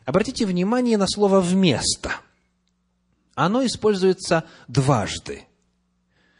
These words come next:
Вместо камней кирпичи, вместо извести, то есть раствора, смола.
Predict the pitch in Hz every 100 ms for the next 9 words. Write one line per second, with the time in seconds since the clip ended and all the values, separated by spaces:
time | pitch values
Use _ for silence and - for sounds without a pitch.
0 | - 127 139 170 175 - - 131 113 104
1 | 95 - _ _ - 139 139 139 139 110
2 | 101 107 98 110 - - 240 269 269 _
3 | _ 120 127 160 160 - - - 165 175
4 | 139 135 135 - - 127 113 107 98 _
5 | _ _ _ _ _ _ - 120 - 117
6 | 113 - 127 113 98 90 80 - _ _
7 | _ _ _ _ - - 113 135 147 95
8 | 73